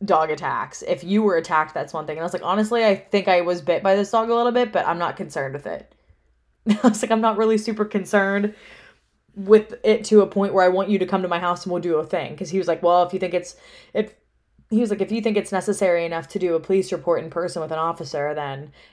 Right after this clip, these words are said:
he was, like, basically making me feel like an idiot. So I was like, "Mm, I personally don't wanna do that." But, um, he told me,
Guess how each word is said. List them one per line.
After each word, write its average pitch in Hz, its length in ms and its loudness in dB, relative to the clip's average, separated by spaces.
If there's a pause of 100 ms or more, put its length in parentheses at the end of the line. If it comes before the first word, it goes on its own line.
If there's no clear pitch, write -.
he - 120 -2
was, 254 100 0
like, 208 220 2
basically 214 520 4
making 208 300 0
me 208 80 -4
feel 196 160 0
like 180 120 0
an 170 80 -2
idiot. 160 360 -4
So 202 80 0
I - 20 2
was 180 140 0
like, 180 160 -2
"Mm, 226 540 -8 (280)
I 220 140 6
personally 214 420 0
don't 190 260 0
wanna 160 160 -4
do 151 120 -6
that." 160 360 -4 (220)
But, 165 400 4 (420)
um, 165 260 -4
he 185 80 -4
told 165 220 -6
me, 151 480 -10